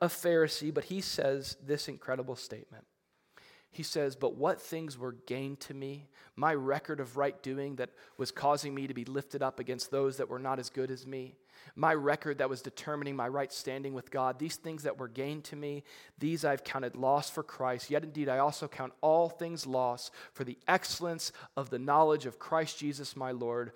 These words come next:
for whom I have suffered the loss of all things, and I count them as rubbish," literally in the Greek, a pile of dung, "that I may gain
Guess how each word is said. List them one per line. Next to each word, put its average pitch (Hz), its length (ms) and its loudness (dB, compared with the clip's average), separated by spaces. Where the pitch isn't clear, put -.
for 143 140 -4
whom 165 200 0
I 135 80 4
have 120 100 -2
suffered 180 500 2
the 170 80 4
loss 151 280 6
of 139 140 -2
all 135 120 4
things, 120 360 -6
and 135 80 -2
I 135 80 0
count 175 300 2
them 156 120 0
as 135 180 2
rubbish," 120 540 0
literally 180 320 4
in 185 60 2
the 175 80 -2
Greek, 139 400 -4
a - 40 -4
pile 160 340 2
of 127 120 -4
dung, 113 300 -4
"that - 240 0
I 170 480 6
may 139 480 0
gain 127 460 -4